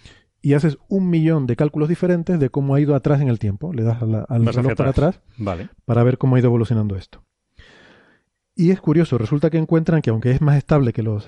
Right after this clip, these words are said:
Speaker 1: centauros normales, eh, l-, estos clones tienen una vida media entre, mm, cero coma tres millones de años
Speaker 2: Ujú.
Speaker 1: y, eh, la mediana es de seis millones de años.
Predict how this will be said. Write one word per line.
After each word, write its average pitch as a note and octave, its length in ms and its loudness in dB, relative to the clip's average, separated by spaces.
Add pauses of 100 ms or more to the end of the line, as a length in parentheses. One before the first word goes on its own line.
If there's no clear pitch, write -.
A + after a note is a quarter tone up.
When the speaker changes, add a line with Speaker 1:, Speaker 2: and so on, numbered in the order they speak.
(100)
Speaker 1:
centauros C3 560 2
normales, C#3 480 0 (1080)
eh, A#2+ 640 4 (340)
l-, B2 440 2 (180)
estos D#3 300 0
clones F3+ 500 0
tienen C#3 240 2
una C#3+ 320 2
vida C#3 260 2
media B2 460 0 (440)
entre, A#2+ 880 0 (420)
mm, A2+ 420 -10
cero D#3 240 0
coma D3+ 180 0
tres D3+ 180 2
millones C3+ 340 0
de D3+ 100 4
años D3+ 380 -2
Speaker 2:
Ujú. A#2+ 300 -6 (920)
Speaker 1:
y, E3 380 0
eh, A#2 340 0
la C#3+ 280 0
mediana F#3+ 520 2
es C#3 160 0
de C3+ 500 2
seis D#3 360 0
millones B2 360 2
de G2+ 80 -2
años. G2 240 -10